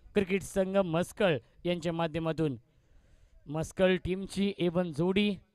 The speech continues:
सचिन देसले, नरेश चौधरी यांनी खूप सारी मेहनत घेतलेली आहे ही स्पर्धा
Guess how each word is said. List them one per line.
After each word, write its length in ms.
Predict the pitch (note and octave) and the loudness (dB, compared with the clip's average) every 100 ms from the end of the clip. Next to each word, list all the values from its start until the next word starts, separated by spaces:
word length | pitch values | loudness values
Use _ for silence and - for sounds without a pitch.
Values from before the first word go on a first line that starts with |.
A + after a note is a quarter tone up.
| _ _ _ | _ _ _
सचिन 460 | - E3+ - F#3 E3+ | -6 -4 -2 -4 0
देसले, 400 | E3+ E3+ F#3+ G3 | -2 -2 -4 -4
नरेश 300 | F3+ F3 F3+ - | -2 0 -2 -2
चौधरी 440 | F3 F3+ A3 E3 - _ _ _ | -2 2 2 2 -4 _ _ _
यांनी 300 | D#3+ F3 F#3 F3+ | -6 -4 -4 -6
खूप 240 | - A3 - | -8 -8 -4
सारी 260 | A#3 G#3 | 0 0
मेहनत 300 | G#3+ F3+ G3 | 0 -2 -4
घेतलेली 360 | F3 F3 F3+ F#3 | -2 -2 -2 0
आहे 220 | F3 E3 | 2 2
ही 140 | G3+ F#3 | 0 -4
स्पर्धा 500 | - F3+ F3+ F#3 | -4 -2 2 2